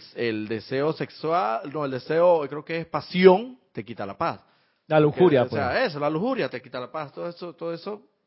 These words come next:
Speaker 1: te quita la paz, la ira, la, la
Speaker 2: La
Speaker 1: descarga
Speaker 2: envidia,
Speaker 1: de
Speaker 2: la
Speaker 1: eso, la envidia,
Speaker 2: soberbia.
Speaker 1: la soberbia, la arrogancia, todo eso te quita la paz, que era causalmente lo que estábamos comentando hace poco.
Speaker 2: Sí.
Speaker 1: Por muy perfectamente que construyas, si no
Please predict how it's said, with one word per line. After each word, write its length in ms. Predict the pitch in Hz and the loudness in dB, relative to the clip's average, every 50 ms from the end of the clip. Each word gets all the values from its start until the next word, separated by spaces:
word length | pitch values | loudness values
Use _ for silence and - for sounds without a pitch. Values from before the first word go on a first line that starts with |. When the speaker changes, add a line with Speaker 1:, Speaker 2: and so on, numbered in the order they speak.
| _ _ | _ _
Speaker 1:
te 100 | - 117 | -16 -14
quita 180 | 117 143 135 170 | -14 -14 -12 -12
la 120 | 165 170 | -12 -12
paz, 220 | 165 - 226 220 185 | -12 -12 -12 -12 -10
la 160 | 151 131 131 | -8 -6 -6
ira, 320 | 170 214 220 208 185 170 | -6 -8 -10 -10 -12 -12
la, 460 | 156 156 151 147 143 143 139 131 127 127 | -12 -12 -12 -10 -10 -10 -12 -12 -14 -14
la 140 | 127 127 | -12 -8
Speaker 2:
La 80 | 131 123 | -4 -4
Speaker 1:
descarga 20 | 123 123 123 147 156 156 156 - | -4 -2 0 0 2 2 2 4
Speaker 2:
envidia, 220 | 143 143 139 135 | 4 4 4 4
Speaker 1:
de 60 | 131 | 4
Speaker 2:
la 360 | 127 127 - 190 190 190 185 | 4 4 4 4 4 6 4
Speaker 1:
eso, 160 | - - 156 135 | 4 4 2 2
la 180 | 127 135 139 151 | 4 4 6 6
envidia, 300 | 151 - 175 - 170 160 | 6 6 6 6 6 6
Speaker 2:
soberbia. 20 | 156 151 | 6 4
Speaker 1:
la 100 | 143 123 | 4 0
soberbia, 440 | 143 139 147 165 170 165 160 151 | -2 0 2 2 2 2 0 -2
la 80 | 143 135 | -2 -4
arrogancia, 460 | 127 123 131 139 156 156 160 156 - _ _ _ _ _ _ _ _ _ _ _ | -4 -4 -2 -2 0 -2 -2 -6 -12 _ _ _ _ _ _ _ _ _ _ _
todo 160 | - 170 170 | -2 -2 -2
eso 160 | 165 202 208 | -2 -4 -6
te 80 | 208 185 | -8 -8
quita 160 | 165 156 170 | -8 -6 -6
la 120 | 160 160 - | -6 -4 -4
paz, 340 | 208 208 165 - - _ _ _ _ _ _ _ _ _ _ | -4 -6 -6 -8 -16 _ _ _ _ _ _ _ _ _ _
que 140 | - 131 127 | -8 -6 -6
era 340 | 127 135 139 156 156 - | -4 -4 -6 -6 -8 -12
causalmente 880 | _ 127 123 123 120 117 - _ 135 139 139 143 143 143 143 139 127 160 | _ -14 -12 -12 -14 -16 -20 _ -18 -18 -16 -16 -18 -18 -18 -14 -12 -10
lo 80 | 151 135 | -10 -10
que 80 | 123 | -12
estábamos 480 | 151 - 120 120 120 127 131 131 135 131 - _ _ _ _ | -12 -12 -14 -14 -12 -12 -14 -14 -14 -16 -20 _ _ _ _
comentando 560 | _ - 123 113 113 107 98 110 110 113 113 107 | _ -20 -20 -20 -20 -18 -16 -16 -16 -14 -16 -16
hace 160 | - - 113 | -14 -14 -10
poco. 340 | - 160 156 - - _ _ _ | -6 -6 -6 -6 -8 _ _ _
Speaker 2:
Sí. 240 | - 104 90 85 82 85 _ _ _ _ _ | -18 -16 -16 -16 -16 -20 _ _ _ _ _
Speaker 1:
Por 180 | - 127 127 123 | -2 -2 -2 -2
muy 300 | 147 180 220 262 254 - | -2 -4 -4 -6 -6 -10
perfectamente 920 | _ - 185 165 - - 214 208 208 - 190 170 165 170 175 165 175 165 | _ -10 -10 -10 -4 -4 -4 -4 -4 -6 -6 -6 -4 -6 -8 -6 -8 -8
que 160 | 139 135 113 | -8 -10 -14
construyas, 800 | - - 120 113 107 - _ - 147 131 131 117 104 104 98 92 - - - - | -12 -14 -14 -14 -14 -18 _ -10 -8 -8 -8 -8 -10 -12 -14 -16 -20 -20 -20 -20
si 180 | - 123 107 104 | -16 -16 -14 -14
no 380 | 110 117 127 156 185 208 214 | -14 -16 -14 -14 -14 -16 -16